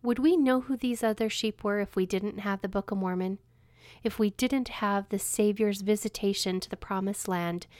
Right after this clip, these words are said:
captured as he refers to them as his other sheep? Having this captured, does that give us more clarity and more confidence in the Savior's second coming? Does it help us imagine what it will be like,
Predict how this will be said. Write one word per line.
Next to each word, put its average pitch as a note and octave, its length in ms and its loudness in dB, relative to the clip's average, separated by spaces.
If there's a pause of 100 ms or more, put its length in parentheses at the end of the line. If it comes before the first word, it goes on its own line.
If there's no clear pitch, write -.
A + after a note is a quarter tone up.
(280)
captured F3+ 680 -6 (340)
as G3+ 200 2
he A3 100 -2
refers C#4 640 -2
to - 200 -2
them F#3 520 -2 (440)
as G3 220 -2
his - 260 -6
other G3 240 -2
sheep? F#3+ 460 -6 (440)
Having D#4 440 2
this G3+ 180 0
captured, F#3+ 540 -2
does C4 160 0
that F4+ 260 -2
give D4+ 180 -2
us B3 200 0
more G#3 280 2
clarity G#3 760 -2 (320)
and G3+ 160 0
more G3 180 0
confidence G#3+ 760 -2
in F#3+ 80 2
the F3+ 80 0
Savior's F#3 500 -2
second F#3 400 -6
coming? F3+ 440 -4 (560)
Does A3+ 160 2
it G#3+ 80 4
help - 260 0
us B3 140 0
imagine G3 760 0 (420)
what A#3+ 300 4
it C4 120 0
will G#3 120 2
be G#3 240 4
like, G#3 460 -4